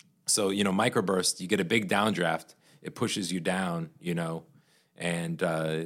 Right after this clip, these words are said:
and then, you know, what do you wanna do? You wanna pull up. And then when that microburst goes away, you lose all that performance, and,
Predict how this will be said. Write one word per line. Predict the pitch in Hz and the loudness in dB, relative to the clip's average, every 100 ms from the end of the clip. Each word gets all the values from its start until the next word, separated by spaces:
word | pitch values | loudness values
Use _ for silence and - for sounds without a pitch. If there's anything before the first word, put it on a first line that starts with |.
| - | -4
and | 90 90 | -2 0
then, | 92 87 87 | 0 0 -2
you | 87 | -2
know, | 87 | 0
what | 90 | 0
do | 92 | 0
you | |
wanna | 87 87 82 | 0 -2 -2
do? | 92 | -2
You | 87 87 | 0 -2
wanna | 87 85 | -4 -4
pull | 104 98 | -2 2
up. | 101 90 | 2 0
And | 90 | -2
then | 95 95 | -2 0
when | 98 | 0
that | 95 | 0
microburst | 92 95 101 90 90 - | 0 0 0 0 0 2
goes | 98 90 | 2 2
away, | 85 92 127 85 80 - _ _ _ _ - _ | 2 2 2 2 -4 -10 _ _ _ _ -20 _
you | 90 | 0
lose | 98 92 | 2 4
all | 92 90 | 4 2
that | 87 | -2
performance, | 87 - 117 117 98 85 - - 92 | -6 -4 0 2 0 0 0 0 -2
and, | 87 82 82 78 | -2 -4 -6 -8